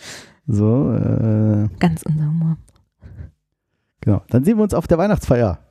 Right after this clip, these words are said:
Speaker 1: Da hab ich Urlaub. Tradition. Bei einigen bin ich eisern. <laughs>
Speaker 2: Mhm.
Speaker 1: Naja. Okay.
Speaker 2: Also, dass man nicht
Speaker 1: Äh.
Speaker 2: teilnimmt, war das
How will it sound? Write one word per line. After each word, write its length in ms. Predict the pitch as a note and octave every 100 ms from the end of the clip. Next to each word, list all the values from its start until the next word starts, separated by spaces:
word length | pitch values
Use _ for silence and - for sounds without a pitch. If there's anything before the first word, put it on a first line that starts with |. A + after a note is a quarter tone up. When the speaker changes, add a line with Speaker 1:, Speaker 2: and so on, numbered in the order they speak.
| _ _
Speaker 1:
Da 100 | -
hab 120 | A#2 D#3+
ich 120 | -
Urlaub. 460 | E3+ C#3+ G#2 - - _ _ _ _ _
Tradition. 680 | - C#3+ D3 - F#2+ E2 D2 - _
Bei 140 | -
einigen 460 | - A#2 D#3 E3 D#3+
bin 180 | - B2+
ich 160 | B2
eisern. 440 | F#2 F2 D2+ D#2+ - _ _ _ _
<laughs> 60 | - - - - - - - - - - _ _ _ _ _ _ -
Speaker 2:
Mhm. 360 | E3 C#3+ D#3 E3+ - - -
Speaker 1:
Naja. 340 | C4 E3 E3+ G3 - - - _ _ _ _ -
Okay. 400 | C#3 G#2 B2+ C#3+ - _ - - -
Speaker 2:
Also, 120 | E3
dass 160 | D#3+ E3
man 80 |
nicht 120 | - B2
Speaker 1:
Äh. 60 |
Speaker 2:
teilnimmt, 480 | D#3 D#3 D3+ D#3 D3+ _ F#3
war 140 | D3+
das 180 | D#3